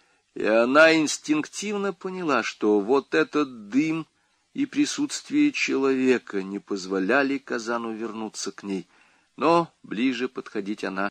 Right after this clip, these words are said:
слепота приучила её к долгим ожиданиям. Со дня битвы на скале Солнца Казан всегда возвращался к ней, ни разу её не обманул.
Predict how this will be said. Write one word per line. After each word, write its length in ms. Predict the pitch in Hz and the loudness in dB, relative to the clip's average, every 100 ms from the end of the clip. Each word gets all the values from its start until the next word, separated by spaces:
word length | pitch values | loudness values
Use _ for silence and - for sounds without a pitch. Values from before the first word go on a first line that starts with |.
| _ | _
слепота 640 | - - - 90 - 175 | -16 -12 -6 -6 0 0
приучила 520 | 170 156 147 - 147 | 0 -2 -4 -4 -4
её 240 | 135 127 127 | -4 -2 -4
к 80 | 101 | -6
долгим 520 | 98 113 98 104 104 | -2 -2 -2 -8 -10
ожиданиям. 640 | 101 95 98 95 92 92 - _ _ _ _ _ _ _ _ _ _ _ _ _ _ - - - - - _ _ | -10 -8 -8 -6 -6 -8 -16 _ _ _ _ _ _ _ _ _ _ _ _ _ _ -20 -20 -20 -20 -20 _ _
Со 200 | - 160 | 0 4
дня 220 | 165 214 220 | 4 4 2
битвы 420 | 196 226 - 196 | 2 -4 -2 -2
на 120 | 185 | 0
скале 420 | 165 - 175 190 | -2 0 4 6
Солнца 760 | 175 - - 220 180 - - 104 | 6 2 4 6 6 2 -2 -2
Казан 500 | - 135 131 185 185 | 0 0 2 2 2
всегда 680 | - - 185 160 180 156 101 | -2 -6 -6 -2 4 6 6
возвращался 800 | 92 87 92 - 104 95 - 98 | 2 0 -2 0 -2 -2 -2 -8
к 80 | - | -6
ней, 260 | 92 87 - - | -4 -4 -8 -20
ни 160 | - 85 | -8 -2
разу 420 | 127 147 139 95 | 4 4 4 0
её 220 | 87 98 | -2 -2
не 100 | 117 | -2
обманул. 540 | 92 80 85 87 87 | -4 -6 -8 -6 -6